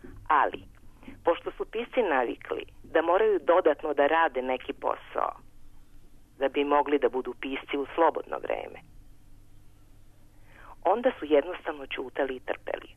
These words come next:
Ali sada je došlo nešto što se zove, e, pre-, ovo je već višak. Znate, kada ljudi postanu prema vama ravnodušni, kada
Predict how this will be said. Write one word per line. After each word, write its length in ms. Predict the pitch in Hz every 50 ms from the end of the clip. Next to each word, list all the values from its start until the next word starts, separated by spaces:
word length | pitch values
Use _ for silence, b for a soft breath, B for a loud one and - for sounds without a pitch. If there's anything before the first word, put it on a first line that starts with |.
| - -
Ali 140 | 185 427 - -
sada 180 | - 285 247 254
je 100 | 220 185
došlo 580 | 170 180 180 185 - - - 220 214 202 151 - -
nešto 520 | 156 151 160 160 165 - - - - 151
što 180 | - - - 135
se 160 | - 135 135 131 -
zove, 400 | 147 147 151 151 165 160 135 - - - - - - - - - b b b b b b b b b b b b - - -
e, 180 | 160 143 139 127 - -
pre-, 260 | - - 151 151 - - -
ovo 180 | 139 139 156 151
je 80 | 147 -
već 180 | 151 - - -
višak. 840 | 131 113 - - - - - - - - - - - - - - - - - - b b b b
Znate, 380 | b - 147 156 165 - - - - B B B B B
kada 280 | - - 170 175 165 - -
ljudi 280 | 175 185 208 226 220
postanu 480 | 196 - 170 170 165 - - 190 190 165
prema 340 | - - 160 156 147 139 - - - - -
vama 220 | 160 156 151 143
ravnodušni, 680 | 143 143 135 117 - 131 110 - - - - - 104 -
kada 220 | - - 147 156